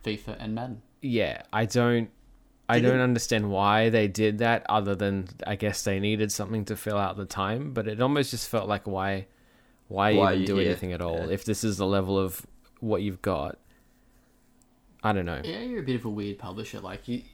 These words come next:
Speaker 1: they, like, they're massive, you know, like, they're a huge publisher, but they don't really, I feel like they don't have that many games.
Speaker 2: It just felt like they really wanted to talk about Star Wars Squadrons, and they should have just
Speaker 1: Oh,
Speaker 2: done
Speaker 1: yeah,
Speaker 2: that
Speaker 1: Star
Speaker 2: and
Speaker 1: Wars.
Speaker 2: left it at
Speaker 1: Of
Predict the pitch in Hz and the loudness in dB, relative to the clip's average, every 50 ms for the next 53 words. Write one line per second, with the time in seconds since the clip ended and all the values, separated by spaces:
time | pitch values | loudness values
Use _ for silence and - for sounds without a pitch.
0 | - _ _ _ - 123 131 127 131 131 127 117 113 - - 127 120 113 110 110 | -20 _ _ _ -18 -12 -8 -6 -6 -4 -4 -6 -8 -6 -4 -4 -2 -2 -2 -4
1 | 131 131 - - - - - - - 113 - - - 113 - - 107 98 98 107 | -6 -8 -10 -14 -16 -18 -20 -18 -18 -16 -16 -16 -16 -16 -14 -10 -10 -10 -8 -4
2 | 135 135 120 - - 104 104 104 101 - 101 - 107 113 123 147 - - 185 175 | -4 -4 -4 -4 -6 -10 -10 -10 -10 -14 -12 -10 -8 -8 -8 -8 -10 -10 -10 -10
3 | 156 143 - - - - - 185 190 - 233 247 208 143 143 143 127 127 - - | -10 -10 -12 -14 -16 -12 -10 -10 -10 -10 -10 -10 -10 -10 -8 -8 -8 -10 -10 -14
4 | - - - 120 117 113 110 101 - 101 98 117 107 - - - - 139 - 160 | -16 -14 -12 -10 -10 -10 -10 -10 -10 -12 -12 -12 -14 -14 -14 -8 -6 -4 -2 0
5 | 180 - - - - - 202 196 - 156 139 123 117 127 135 139 139 135 131 127 | -2 -2 0 2 2 4 4 4 6 6 6 8 8 8 8 8 8 8 8 6
6 | 123 120 123 117 - 120 110 101 98 98 90 - - - - 104 101 98 98 95 | 4 4 2 0 2 2 2 2 0 -2 -2 -2 -2 2 4 4 4 4 2 -2
7 | - - - 104 104 101 101 104 92 90 90 80 71 90 95 95 95 - - 110 | -4 -4 -2 0 0 0 0 0 -2 -2 -4 -6 -6 -4 -2 -2 -2 -2 -4 -4
8 | 98 95 90 98 104 107 104 107 95 92 90 95 92 90 87 - 113 98 98 98 | -4 -4 -4 -2 -2 0 0 0 0 2 0 0 0 -2 -2 -2 -2 -2 0 0
9 | 98 95 - - 104 92 - - | 0 -2 -2 -4 -4 -4 -4 -4